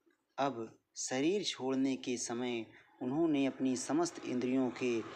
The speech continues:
वृत्ति विलास को रोक दिया और बड़े प्रेम से भगवान की स्तुति की। भीष्म जी ने कहा, "अब मृत्यु के समय मैं अपनी यह बुद्धि, जो अनेक प्रकार के साधनों का अनुष्ठान करने से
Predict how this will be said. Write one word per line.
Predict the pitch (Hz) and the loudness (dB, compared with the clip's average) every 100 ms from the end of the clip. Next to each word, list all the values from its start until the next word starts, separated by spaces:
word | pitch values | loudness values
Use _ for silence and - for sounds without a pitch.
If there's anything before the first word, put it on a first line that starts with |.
| - - - - | -12 -10 -10 -4
वृत्ति | 139 - - | -2 -2 -2
विलास | 123 123 123 120 | 0 2 2 0
को | - 123 | -2 -2
रोक | 113 147 | 0 0
दिया | 160 - 123 120 110 - - - - | 0 -2 -2 -2 -4 -8 -14 -12 -4
और | 156 147 - | -2 -2 -2
बड़े | 123 117 | -2 -4
प्रेम | - 113 139 | -4 -2 0
से | 120 120 113 | 0 -2 -4
भगवान | 113 110 110 110 110 | -4 -2 -2 -2 -2
की | 113 107 | -2 -4
स्तुति | - - 165 | -4 -8 -10
की। | - 117 107 - - - _ _ 110 | -8 -6 -6 -8 -16 -20 _ _ -10
भीष्म | 113 131 - 120 | -2 -2 -2 -4
जी | 117 120 | -4 -2
ने | 117 | -2
कहा, | 110 110 107 107 107 - _ _ _ | -4 -4 -4 -6 -8 -14 _ _ _
"अब | 175 151 | -4 -2
मृत्यु | 120 151 - 127 | -2 -2 -2 -8
के | - 120 | -4 -4
समय | - 117 117 117 107 - - _ - | -2 -4 -2 -2 -4 -10 -20 _ -6
मैं | 147 175 | -2 0
अपनी | 131 - 135 127 120 | -2 -2 -2 0 -2
यह | 110 | -4
बुद्धि, | 104 139 107 117 110 - _ _ | -4 -4 -4 -6 -6 -10 _ _
जो | - 190 | -4 -2
अनेक | - - 123 180 190 | -2 -4 -2 -4 -4
प्रकार | - 117 123 117 | -8 -6 -4 -4
के | - 117 | -6 -6
साधनों | - 107 107 131 127 | -4 -4 -4 -4 -6
का | 120 | -4
अनुष्ठान | 113 110 - - - 139 | -4 -4 -8 -12 -6 -4
करने | 139 117 113 117 | -4 -4 -4 -4
से | 104 113 107 | -4 -6 -8